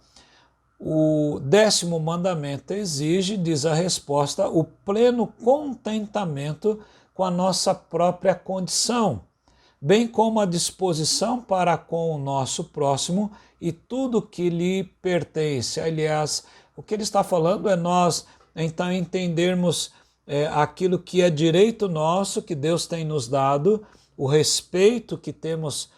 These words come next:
por isso, porque é bênção do Senhor, e também o respeito por aquilo que não é nosso,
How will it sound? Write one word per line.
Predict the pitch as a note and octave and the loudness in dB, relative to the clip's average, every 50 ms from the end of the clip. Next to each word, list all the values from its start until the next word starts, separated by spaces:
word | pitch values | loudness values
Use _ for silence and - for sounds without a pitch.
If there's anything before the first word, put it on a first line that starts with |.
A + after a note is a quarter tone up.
| _ _ _ _ | _ _ _ _
por | _ F3+ F3+ F3 D#3 | _ 2 4 4 6
isso, | D#3+ F3+ G3+ G#3 G#3 - A#3 F#3 | 4 4 4 2 2 0 -2 -2
porque | - - F3+ D#3 - - - D#3+ | -2 -4 -6 -6 -4 -4 -2 0
é | D#3+ D#3 | 0 0
bênção | C#3 C3+ C3+ D#3+ F#3 G3+ G3 - - E3+ D3+ | 2 2 2 2 2 2 2 -2 -2 -4 -2
do | C#3 D3 | -2 -2
Senhor, | B2+ - - - E3 D3 C3+ C3 C3+ C#3+ D#3 F#3 G#3 A3 - - - - _ _ | -2 -2 -4 -4 -6 -6 -4 -2 2 2 4 2 2 -2 -8 -14 -20 -20 _ _
e | - D#3+ | -14 -12
também | - - G3 G3 F#3 F#3+ G3+ G#3+ | -6 -4 -4 -2 -2 -2 -2 0
o | G#3+ F#3 | 0 2
respeito | E3 F3+ F3+ D#3 - - - - - G3 G#3+ A#3+ A#3 A3+ - D#3+ | 2 2 2 2 0 -4 -4 -2 0 2 2 2 2 -2 -8 -12
por | - - E3+ E3 | -12 -8 -4 -2
aquilo | D#3 C#3 - - - F3 F3 F3+ | -2 -2 -2 -4 -4 -4 -4 -4
que | F3+ - F#3 | -4 -6 -6
não | F3+ G#3 - - C#4 | -4 -4 -2 -2 -2
é | B3+ A3+ | 0 0
nosso, | F3 D#3 D3+ D3 D3+ D#3+ D#3 - - A3 G#3 | 0 0 2 2 2 2 2 0 -2 -4 -4